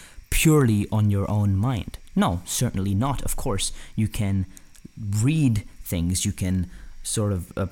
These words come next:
get your values from external sources, but it is up to you to think them through, rationalize them before you adopt them entirely. So I address the dangers of blind faith, and that faith, by the way, can be in anything. It, it, it could be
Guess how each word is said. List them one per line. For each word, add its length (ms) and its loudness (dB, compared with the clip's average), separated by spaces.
get 240 0
your 100 4
values 340 0
from 180 -2
external 440 -4
sources, 540 -2
but 500 -2
it 120 0
is 180 2
up 140 -4
to 120 -8
you 160 -2
to 120 -8
think 340 -6
them 160 -4
through, 420 -2
rationalize 600 -4
them 200 -2
before 320 -4
you 140 0
adopt 340 -4
them 160 -2
entirely. 640 -4
So 380 -4
I 100 -2
address 340 0
the 100 -4
dangers 500 0
of 200 -6
blind 280 -2
faith, 500 -6
and 120 0
that 140 0
faith, 300 -2
by 140 -2
the 100 -4
way, 140 -4
can 220 -2
be 100 0
in 80 2
anything. 400 -2
It, 200 -8
it, 160 -4
it 140 -6
could 180 -4
be 260 -4